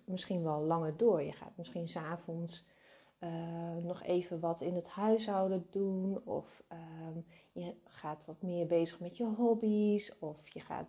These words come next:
buiten wat, eh, wandelen. Eh, noem maar op. Maar je pas je aan op het ritme van het seizoen. En dat geldt ook, eh, voor jou. Wat is jouw ritme?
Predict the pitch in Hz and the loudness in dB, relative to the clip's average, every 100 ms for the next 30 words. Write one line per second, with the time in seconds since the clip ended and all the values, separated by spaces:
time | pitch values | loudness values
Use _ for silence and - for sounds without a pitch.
0 | - 160 180 180 170 160 - _ _ _ | -4 -2 0 -2 -8 -10 -14 _ _ _
1 | _ _ 165 156 156 247 262 240 214 214 | _ _ -10 -8 2 6 8 8 8 8
2 | 208 208 208 208 - 214 - - - _ | 6 4 4 4 0 -4 -8 -10 -18 _
3 | 196 233 233 165 - 180 349 - - _ | 6 8 8 6 0 0 0 -2 -18 _
4 | _ _ _ _ _ - 214 214 220 247 | _ _ _ _ _ 0 6 6 6 4
5 | 285 196 - 180 226 240 233 233 190 180 | 2 0 0 0 4 6 4 4 0 0
6 | 165 160 226 - 175 147 165 - 170 160 | -2 2 2 4 0 -2 -4 -6 -4 -4
7 | - 151 156 208 143 135 - _ _ _ | -4 -2 4 4 4 -4 -14 _ _ _
8 | _ _ _ _ _ - _ _ _ - | _ _ _ _ _ -20 _ _ _ 2
9 | 214 226 240 - 254 247 240 - - 220 | 4 4 2 -2 0 2 0 -6 2 4
10 | 214 - - _ _ _ _ 190 190 185 | 4 2 -16 _ _ _ _ -14 -10 -10
11 | - - 196 196 214 190 151 147 147 _ | -12 -6 0 2 4 2 0 -4 -8 _
12 | _ _ 226 269 185 - 165 214 208 147 | _ _ -2 0 -4 -2 4 6 6 4
13 | - 143 | -6 -12